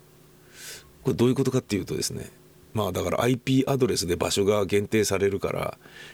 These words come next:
日本は、えー、リーガの中継権をダゾーンが独占で買ってるけど、スペインはもう普通の民放のテレビが、ディレクティービーとか、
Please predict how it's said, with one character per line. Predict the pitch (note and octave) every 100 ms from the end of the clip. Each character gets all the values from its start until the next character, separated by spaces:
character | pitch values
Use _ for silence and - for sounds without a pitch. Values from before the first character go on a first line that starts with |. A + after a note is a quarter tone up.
| -
日 | A2+
本 | A2+ F3 G3+ D3+ F#2+
は、 | A2 D3+ C#3 - - - - - - - - - -
え | G#2 G2+ F#2+ F#2+ F#2 F#2 F#2+ F2+ E2+ D#2 B1 A#1 - - -
ー、 |
リ | A2+ B2
ー |
ガ | F#2
の | F#2+
中 | E2+ G#2 F#2+
継 | G2+ F2
権 | F#2+ G2+
を |
ダ | F#2+
ゾ | F2 G2
ー |
ン | F#2
が | G2
独 | F#2 E2+
占 | - F2+
で | F2
買 | E2+
っ | E2+
て | -
る | F2
け | - -
ど、 | F2 D#2+ - - -
ス | -
ペ | - F#3+
イ | -
ン | -
は | D#2+ - - - - -
も | F#2+ D#2+ - -
う | -
普 | -
通 | - F3+ F3+
の | E3
民 | A#2+ D#3+ D#3
放 | E3 D#3+
の | D3
テ | E3
レ | C#3+
ビ | E2 D#2+
が、 | D2 - - - - - - - -
デ | G#2
ィ |
レ | G#2
ク |
テ | -
ィ | G#2
ー |
ビ | G2 F2+
ー |
と | F2
か、 | - - C2